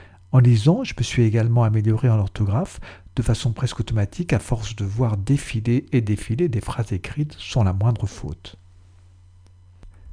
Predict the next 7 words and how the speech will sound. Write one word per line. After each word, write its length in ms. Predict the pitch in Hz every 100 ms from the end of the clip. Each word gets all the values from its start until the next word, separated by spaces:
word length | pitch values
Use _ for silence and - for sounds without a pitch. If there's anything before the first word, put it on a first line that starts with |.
| - - - - - -
Et 80 | 123
au 80 | 127
fait, 400 | - 220 - - - -
quels 180 | - 190
furent 540 | - - 165 196 226
mes 100 | 135
professeurs ? 600 | 117 - 120 117 - 90